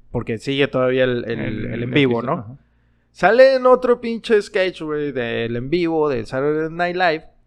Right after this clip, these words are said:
Speaker 1: y entonces le empiezan a preguntar qué es una criptomoneda, güey, que
Speaker 2: Ujú.
Speaker 1: la define y la verga. Y el vato simplemente no puede definirlo, güey. Entonces,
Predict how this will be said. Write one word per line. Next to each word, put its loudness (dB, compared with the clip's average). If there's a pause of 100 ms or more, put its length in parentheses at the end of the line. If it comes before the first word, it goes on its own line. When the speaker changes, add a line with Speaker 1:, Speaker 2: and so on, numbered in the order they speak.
(160)
Speaker 1:
y -2
entonces -2
le 2
empiezan -4
a -2
preguntar -2
qué 2
es -4
una -2
criptomoneda, -4
güey, -4
que -8
Speaker 2:
Ujú. -2
Speaker 1:
la -2
define -6
y -14
la -8
verga. -10 (600)
Y -6
el 0
vato 2
simplemente -4
no -6
puede -4
definirlo, -10
güey. -12 (320)
Entonces, -4